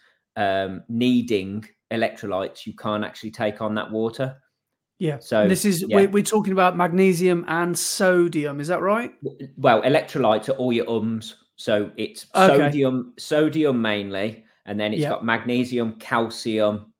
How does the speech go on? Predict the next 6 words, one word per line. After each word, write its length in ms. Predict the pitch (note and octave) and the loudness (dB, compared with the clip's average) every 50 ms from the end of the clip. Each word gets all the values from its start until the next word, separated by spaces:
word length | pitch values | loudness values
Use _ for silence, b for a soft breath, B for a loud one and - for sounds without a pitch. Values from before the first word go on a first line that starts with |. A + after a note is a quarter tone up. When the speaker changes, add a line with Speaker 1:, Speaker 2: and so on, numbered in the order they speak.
| _ _ _ - - | _ _ _ -8 -6
Speaker 1:
and 460 | A2+ G#2+ F#2+ E2+ - - G2 - D3+ | -4 -4 -4 -6 -8 -8 -6 -4 -4
Speaker 2:
Right. 580 | C#3 - F2+ F#2+ F#2 D#2 E2+ G2 D#2+ - - - - | -4 -6 -8 -12 -16 -16 -16 -16 -18 -20 -20 -18 -10
Speaker 1:
what's 300 | A#2+ C3 - - - - | -6 -6 -6 -6 -6 -6
the 120 | A#2 A2+ | -4 -4
other 260 | G#2+ G2+ G#2 G#2 G#2 G2+ | -2 -2 -2 -4 -2 -2
um? 240 | G2+ G2+ G#2+ G#2 | -2 -4 -6 -8